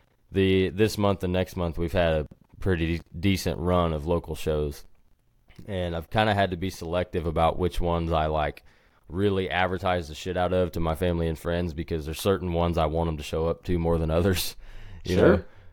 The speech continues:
Speaker 1: know? Um,
Speaker 2: Sure.
Speaker 1: it's maybe n-, not great for some of the venues that have booked me, but, uh, you know, there's some of these shows that are bigger shows, and I want the crowd to be bigger at these bigger shows 'cause it looks good for everybody,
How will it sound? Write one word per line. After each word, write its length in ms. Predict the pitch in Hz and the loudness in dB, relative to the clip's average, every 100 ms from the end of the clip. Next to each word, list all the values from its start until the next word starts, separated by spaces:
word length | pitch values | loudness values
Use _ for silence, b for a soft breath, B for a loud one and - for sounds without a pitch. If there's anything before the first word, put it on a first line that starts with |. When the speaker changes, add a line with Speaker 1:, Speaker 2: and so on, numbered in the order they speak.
| - - | -14 -2
Speaker 1:
know? 60 | |
Um, 440 | 92 90 85 82 73 | 2 4 4 0 -4
Speaker 2:
Sure. 320 | 73 143 202 - | 2 2 2 -4
Speaker 1:
it's 120 | - | -6
maybe 180 | 101 90 | -2 -2
n-, 140 | 90 92 | -4 -2
not 300 | 98 101 82 | 2 2 2
great 280 | 95 92 - | 0 0 -2
for 200 | 90 85 | -6 -4
some 200 | - 90 | -2 -2
of 60 | |
the 160 | 82 76 | -2 -2
venues 320 | 85 82 80 | 0 0 0
that 100 | 82 | -2
have 160 | 78 69 | -2 -2
booked 240 | 87 - | -2 -2
me, 180 | 82 80 | -4 -2
but, 320 | 73 80 80 _ _ _ _ _ _ - - | 0 0 -2 _ _ _ _ _ _ -10 -8
uh, 380 | - 87 82 78 - | -2 0 0 -2 -6
you 140 | - 95 | -8 -4
know, 80 | 92 | -2
there's 140 | 95 | 0
some 160 | 123 120 | 0 2
of 60 | |
these 100 | 107 | 2
shows 320 | 98 110 104 101 | 2 4 4 2
that 120 | 95 | -2
are 100 | 90 - _ _ _ _ - | -4 -8 _ _ _ _ -2
bigger 300 | 101 123 113 | 0 2 0
shows, 400 | 107 113 101 104 101 | -6 -4 -2 -2 -2
and 80 | |
I 100 | 98 | -2
want 360 | 95 98 98 - | -2 -2 -4 -8
the 80 | 92 | -10
crowd 460 | - 110 107 101 | 0 2 2 0
to 60 | 90 | -2
be 140 | 87 | -4
bigger 380 | 87 78 92 87 | -2 0 0 2
at 100 | 90 | 0
these 160 | 90 82 | -2 -4
bigger 280 | 85 87 85 | -2 0 0
shows 280 | 92 90 82 | 2 2 2
'cause 180 | 85 | -2
it 80 | 82 | -2
looks 240 | 80 87 - | -2 -4 0
good 200 | 90 85 | 0 0
for 140 | 73 | 0
everybody, 520 | 80 78 69 67 69 | 0 0 -2 -4 -6